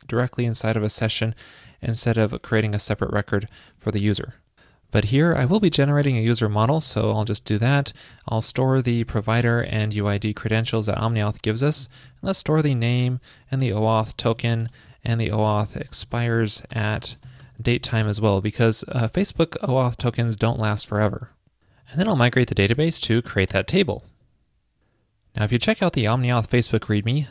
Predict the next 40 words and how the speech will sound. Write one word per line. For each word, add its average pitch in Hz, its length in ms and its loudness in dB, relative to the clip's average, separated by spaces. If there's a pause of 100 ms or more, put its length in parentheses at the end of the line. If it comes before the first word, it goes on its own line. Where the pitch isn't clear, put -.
there 170 120 2
you 208 100 0
can 139 140 0
find 143 240 2
an 127 100 2
example 120 460 0
hash 120 400 0
of 113 80 2
details 131 460 0
that 110 80 2
are 110 80 0
provided. 127 560 0
So - 140 0
you 143 100 2
might 196 140 -2
want 175 140 0
to 160 60 0
store 147 400 2 (300)
any 156 220 0
of 139 60 2
these 135 140 2
values 117 500 2
in 117 200 -2
the 110 100 -2
database, 113 460 0
such - 280 -2
as 107 300 -2
maybe 110 180 -2
the 107 140 0
image 117 380 0
U 107 140 2
R 101 120 0
L, 123 200 2
so - 160 0
you 107 140 0
can 110 160 -4
display 104 520 -2 (260)
their 104 140 0
profile 101 480 0
image. - 380 -4